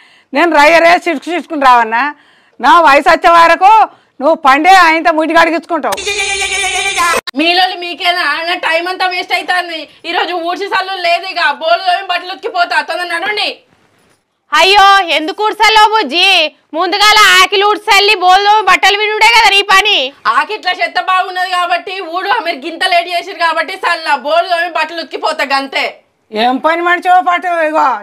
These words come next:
Speaker 1: చాయలు.
Speaker 2: ఇప్పుడు చాయ్ ఎక్కడిది? నేను చాయ్ తాగే టైమ్ ఎప్పుడో అయిపోయింది. ఇక టిఫిన్ తీసుకురండి. ఇడ్లీ, బోండా, పూరి, దోశ గివ్వే తింటా నేను. ఉక్మలు గిక్మలు పెట్టారు ఆయనతో. నాకు టిఫిన్ తిన్నట్టే కాదు.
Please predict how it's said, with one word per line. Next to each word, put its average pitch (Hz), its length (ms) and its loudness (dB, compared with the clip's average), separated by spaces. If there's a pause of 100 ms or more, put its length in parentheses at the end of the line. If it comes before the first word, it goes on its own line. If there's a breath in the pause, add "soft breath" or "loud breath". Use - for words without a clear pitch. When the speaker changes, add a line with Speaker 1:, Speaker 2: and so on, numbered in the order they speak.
(120)
Speaker 1:
చాయలు. 269 480 -4 (800)
Speaker 2:
ఇప్పుడు 320 280 -2
చాయ్ 349 280 2
ఎక్కడిది? 349 520 -2
నేను 330 120 -4
చాయ్ 330 340 0
తాగే 359 240 2
టైమ్ 349 280 0
ఎప్పుడో 339 260 -2
అయిపోయింది. 339 460 -2
ఇక 285 100 0
టిఫిన్ 339 340 0
తీసుకురండి. 339 560 -2 (160 soft breath)
ఇడ్లీ, 277 380 -2
బోండా, 311 440 2
పూరి, 311 440 -4
దోశ 294 260 -2 (240)
గివ్వే 302 280 -4
తింటా 302 240 -4
నేను. 277 260 -4 (200 loud breath)
ఉక్మలు 302 360 0
గిక్మలు 320 320 -4
పెట్టారు 302 360 0
ఆయనతో. 277 300 0
నాకు 254 340 -4
టిఫిన్ 294 320 -2
తిన్నట్టే 294 420 0
కాదు. 240 320 2